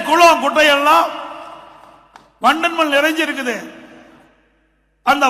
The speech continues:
வண்டல் மண்ணை விவசாயிகள் அவருடைய நிலத்திற்கு இயற்கை உரமாக பயன்படுத்தினால் விளைச்சல் கூடுதலாக கிடைக்கும். ஒன்று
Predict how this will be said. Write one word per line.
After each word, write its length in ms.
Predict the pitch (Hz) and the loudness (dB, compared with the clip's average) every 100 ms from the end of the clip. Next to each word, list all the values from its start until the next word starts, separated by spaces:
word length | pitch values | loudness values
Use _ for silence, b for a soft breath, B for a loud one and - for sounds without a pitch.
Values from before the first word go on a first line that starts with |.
| 240 | 0
வண்டல் 340 | 294 349 349 | 0 0 0
மண்ணை 240 | 320 330 349 277 | 0 2 2 0
விவசாயிகள் 640 | 320 320 311 285 294 330 302 - - - - - - - - - _ _ _ _ - | -2 0 0 2 2 0 -2 -10 -14 -16 -16 -20 -20 -20 -20 -20 _ _ _ _ -4
அவருடைய 380 | 247 269 254 226 | 0 0 0 0
நிலத்திற்கு 480 | 247 285 277 247 311 285 | 0 -2 -4 -8 -6 -4
இயற்கை 280 | 285 294 277 | -4 -4 -4
உரமாக 320 | 254 254 240 240 | -2 0 0 -2
பயன்படுத்தினால் 680 | 226 247 247 240 254 311 269 | -4 -4 -6 -6 0 0 0
விளைச்சல் 460 | 269 320 - 359 254 | 0 -2 -2 -6 -6
கூடுதலாக 480 | 285 269 254 233 226 | -10 -2 0 0 -2
கிடைக்கும். 360 | 214 208 185 - - - - - _ _ _ _ _ _ - | -8 -8 -12 -14 -20 -20 -20 -20 _ _ _ _ _ _ -8
ஒன்று 280 | 240 311 | -6 -4